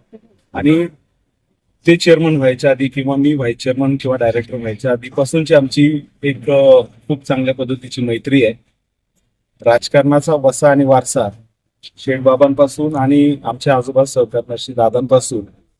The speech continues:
हा शेरकर कुटुंबाने आणि वळसे पाटील कुटुंबाने फार चांगल्या पद्धतीने जोपासला. ज्या काळात भीम-, भीमाशंकर नव्हता, त्या काळात सुद्धा निरगुड सरला विघ्नरचं जे काही कार्यालय, शेतीचं कार्यालय होतं,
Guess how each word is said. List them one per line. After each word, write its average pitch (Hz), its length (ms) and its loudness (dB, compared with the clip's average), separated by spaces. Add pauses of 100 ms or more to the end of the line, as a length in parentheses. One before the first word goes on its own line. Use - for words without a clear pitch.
(460)
हा 147 120 -4
शेरकर 123 340 -2
कुटुंबाने 135 580 -2
आणि 131 140 -2
वळसे 127 260 -8
पाटील 120 240 -12
कुटुंबाने 127 460 -10
फार 120 240 -6
चांगल्या 127 480 -4
पद्धतीने 135 380 0
जोपासला. 120 540 -4 (880)
ज्या 139 120 4
काळात 156 260 2
भीम-, 147 320 2
भीमाशंकर 143 680 0
नव्हता, 131 400 2 (1300)
त्या 143 100 4
काळात 143 280 2
सुद्धा 131 420 -2 (880)
निरगुड 127 360 -4
सरला 147 480 -2 (180)
विघ्नरचं 135 580 -2
जे 151 120 -6
काही 156 240 0
कार्यालय, 143 500 2
शेतीचं 143 560 -8
कार्यालय 127 420 2
होतं, 113 460 -4